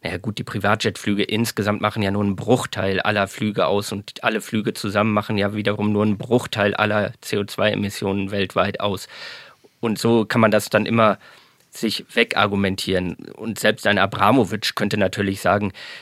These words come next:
irgendwie mit meinen dreißigtausend Tonnen C O zwei im Jahr, die ich vielleicht verursache, äh, da liege ich doch irgendwie, das ist doch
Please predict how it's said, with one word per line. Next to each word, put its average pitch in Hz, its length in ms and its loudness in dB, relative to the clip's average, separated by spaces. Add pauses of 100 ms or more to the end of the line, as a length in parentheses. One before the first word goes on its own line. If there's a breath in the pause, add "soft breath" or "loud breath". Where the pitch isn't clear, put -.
(120 loud breath)
irgendwie 104 200 -2
mit 104 160 0
meinen 107 200 0
dreißigtausend 101 760 -2
Tonnen 104 320 2
C - 160 -2
O 101 80 2
zwei 95 300 0
im 98 120 -2
Jahr, 98 220 0
die 101 100 -4
ich 92 120 -8
vielleicht 95 340 -4
verursache, 95 680 0 (440 loud breath)
äh, 92 240 -6 (320)
da 104 100 -4
liege 101 260 -4
ich 101 140 -4
doch - 260 -2
irgendwie, 98 760 -4
das 95 140 -8
ist - 100 -8
doch 104 120 -10